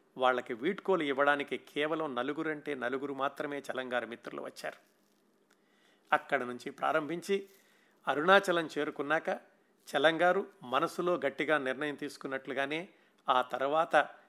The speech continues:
ఇరవై తొమ్మిదిన్నర సంవత్సరాల పాటు ఒక్కసారి కూడా తెలుగు నేల మీద అడుగు పెట్టలేదు, తెలుగు నేల గాలిని పీల్చలేదు. అయితే అరుణాచలం వెళ్ళినంత మాత్రాన, భగవాన్ మీద అంత నమ్మకం ఉన్నంత మాత్రాన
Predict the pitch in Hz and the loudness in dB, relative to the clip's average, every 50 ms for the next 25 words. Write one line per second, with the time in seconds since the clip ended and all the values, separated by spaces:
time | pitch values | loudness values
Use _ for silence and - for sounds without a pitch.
0 | _ _ - 147 147 160 160 156 160 156 147 - 156 147 143 131 139 135 131 131 | _ _ -6 -2 2 2 4 4 4 2 2 0 -4 -2 -2 -4 -4 -4 -2 -2
1 | 127 123 123 - - 147 170 170 - - 156 156 151 147 131 - 143 135 - 127 | -2 -2 -4 -6 -4 -4 -4 -4 -2 2 4 6 6 6 4 2 2 0 0 -2
2 | 117 110 139 151 151 - - 170 156 - - 147 147 151 160 147 - 151 143 139 | -4 0 0 0 0 0 -2 -2 0 0 2 2 2 2 2 0 -2 -2 0 0
3 | 135 135 - - 147 139 139 160 156 143 151 143 131 127 131 139 147 143 131 131 | 0 0 0 -2 -4 -4 -2 -4 -4 -4 -4 -4 -4 -2 -2 0 0 -2 -2 -2
4 | 131 135 131 127 - 120 123 135 131 143 131 - 123 117 - - 139 127 127 131 | -4 -4 -2 0 -2 -2 -2 -4 -4 -6 -4 -2 -4 -2 -2 -2 -2 -2 -2 -4
5 | 120 131 127 123 - - 131 127 143 135 135 131 113 127 131 139 135 123 107 117 | -4 -6 -6 -8 -8 -8 -8 -6 -6 -6 -6 -6 -6 -4 -4 -2 -2 -4 -2 0
6 | 120 127 131 131 123 117 - - 131 135 139 - - - 113 117 123 110 - _ | 0 0 0 -2 -6 -8 -10 -6 -4 -4 -4 -4 -6 -8 -6 -6 -8 -10 -12 _
7 | _ _ _ _ _ _ _ _ - 185 190 - - - 160 147 - - _ _ | _ _ _ _ _ _ _ _ -16 -16 -16 -14 -10 -10 -8 -8 -8 -12 _ _
8 | _ _ _ _ _ _ - - - - _ _ _ _ _ _ - 156 147 139 | _ _ _ _ _ _ -20 -20 -20 -20 _ _ _ _ _ _ -4 -2 -2 0
9 | 143 156 170 170 165 - 156 151 143 139 135 139 135 135 127 - 123 127 135 143 | 2 4 4 4 4 4 2 2 2 2 0 0 0 -2 -2 -2 0 2 2 2
10 | - 156 156 165 175 185 175 - - _ _ _ _ _ _ - 135 135 127 147 | 4 4 4 4 2 0 -4 -6 -16 _ _ _ _ _ _ -4 -2 0 2 2
11 | 156 156 175 180 180 175 165 170 165 156 165 151 139 135 - 139 123 123 131 139 | 4 6 6 6 6 4 2 0 0 2 2 2 2 2 0 0 0 0 -2 -2
12 | 147 - 143 139 139 135 131 123 - 123 120 139 147 - 156 156 160 156 160 175 | -2 -4 -4 -4 -2 -2 -4 -4 -4 -2 0 0 0 0 0 -2 -2 -2 -4 -8